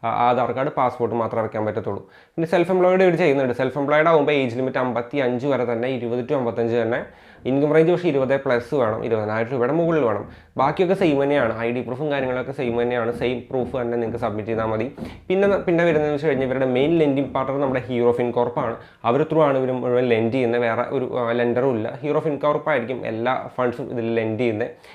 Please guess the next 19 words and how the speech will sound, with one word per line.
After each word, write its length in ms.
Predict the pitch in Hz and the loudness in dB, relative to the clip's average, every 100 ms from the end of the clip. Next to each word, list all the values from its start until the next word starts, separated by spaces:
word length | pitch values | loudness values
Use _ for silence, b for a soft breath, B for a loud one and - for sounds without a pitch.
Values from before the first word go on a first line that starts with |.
| B | B
പിന്നെ 120 | 175 185 | 0 2
നമുക്കിതിൽ 280 | 185 190 | 2 2
വേണ്ട 160 | 185 170 | 2 0
സിബിൽ 280 | 170 156 139 | 0 0 0
എന്ന് 160 | 147 | 0
പറയുന്നത് 280 | 151 135 127 | 0 0 -4
ഒരു 60 | 123 | -6
സെവൻ 220 | 131 120 - - _ _ b b - | -4 -2 -4 -10 _ _ b b -2
ഹൺഡ്രഡ്, 400 | 127 139 151 - - _ 127 | 0 2 0 -2 -12 _ -6
അതിൻ്റെ 180 | 123 | -2
മുകളിലൊക്കെ 480 | 139 135 135 156 160 | 0 2 4 2 2
ഉണ്ടെങ്കിൽ 220 | 151 135 | 0 0
നിങ്ങൾക്ക് 180 | 131 120 | 0 -2
അപ്ലൈ 260 | 110 - 127 | -4 0 0
ചെയ്ത് 140 | 120 | 2
നോക്കാം. 220 | 117 123 | 0 -2
അപ്രൂവൽ 340 | 117 113 120 135 | -6 -4 -2 -2
കിട്ടാൻ 240 | 123 120 | 0 -2
സാധ്യതയുണ്ട്. 800 | 120 110 107 113 107 120 - - | 0 -2 0 -2 -2 -6 -8 -20